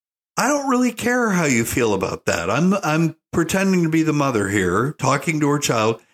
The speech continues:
I, I don't really care how you feel about that, Billy. Your feelings are immature, and I'm not getting caught up with them any longer. Or how about this? "No, Billy, I'm not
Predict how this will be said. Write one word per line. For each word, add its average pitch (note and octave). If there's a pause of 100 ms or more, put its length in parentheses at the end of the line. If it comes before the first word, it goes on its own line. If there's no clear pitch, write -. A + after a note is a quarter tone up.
(200)
I, A3+
I A#3+
don't C4+
really G#3+
care B2
how F3+
you F3
feel E3
about G#2
that, F2+
Billy. F#2+ (1040)
Your D#3
feelings A3
are E3
immature, F#3+ (920)
and C3+
I'm G#3
not F3+
getting E3+
caught F#3+
up G3
with A#2+
them B2
any D#3
longer. F#3 (1600)
Or F#3
how A#3+
about A3
this? G3 (300)
"No, G3 (440)
Billy, C3
I'm D#3+
not D3